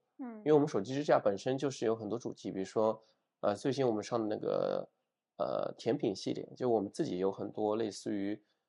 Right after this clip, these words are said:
Speaker 2: 呃，小熊硬糖啊、甜甜圈啊
Speaker 1: 嗯。
Speaker 2: 之类的一些品类。那这些东西就可以跟我们的，呃，手机，呃，手机支架很好的结合，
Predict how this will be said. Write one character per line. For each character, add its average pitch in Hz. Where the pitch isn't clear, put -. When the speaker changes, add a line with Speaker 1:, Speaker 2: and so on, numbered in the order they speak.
Speaker 2:
呃， 98
小 95
熊 110
硬 143
糖 107
啊、 131
甜 120
甜 143
圈 151
啊 143
Speaker 1:
嗯。 -
Speaker 2:
之 147
类 139
的 120
一 113
些 139
品 -
类。 95
那 139
这 139
些 165
东 165
西 143
就 123
可 123
以 113
跟 139
我 127
们 92
的， 98
呃， -
手 107
机， 123
呃， 117
手 107
机 117
支 156
架 165
很 120
好 139
的 85
结 -
合， -